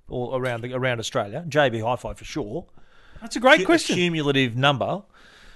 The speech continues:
Speaker 2: But, but, and that's, this is the thing, it's one store, right? When, when you think about it in terms of overheads and
Speaker 1: Well, it's
Speaker 2: everything,
Speaker 1: online.
Speaker 2: so,
Speaker 1: Yeah, that's right.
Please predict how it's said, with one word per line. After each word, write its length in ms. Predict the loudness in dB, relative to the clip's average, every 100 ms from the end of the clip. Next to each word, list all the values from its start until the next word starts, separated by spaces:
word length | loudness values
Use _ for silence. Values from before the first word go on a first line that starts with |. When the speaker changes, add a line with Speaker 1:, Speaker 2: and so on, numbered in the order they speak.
| -20 -14
Speaker 2:
But, 220 | -10 4
but, 160 | 6 6
and 100 | 6
that's, 140 | 4
this 220 | 2 -4 -2
is 40 |
the 60 | 0
thing, 140 | 0
it's 120 | 0
one 200 | 0 -2
store, 260 | 0 0 2
right? 220 | 2 0
When, 180 | -2 -4
when 100 | -4
you 60 |
think 160 | -4 -4
about 200 | -4 -4
it 60 | -4
in 60 |
terms 220 | -6 -6
of 60 | -2
overheads 380 | -2 0 -4 -4
and 40 |
Speaker 1:
Well, 40 | -6
it's 80 | -6
Speaker 2:
everything, 200 | -6 -6
Speaker 1:
online. 220 | -6 -6
Speaker 2:
so, 60 | -8
Speaker 1:
Yeah, 80 |
that's 160 | -8 -6
right. 200 | -6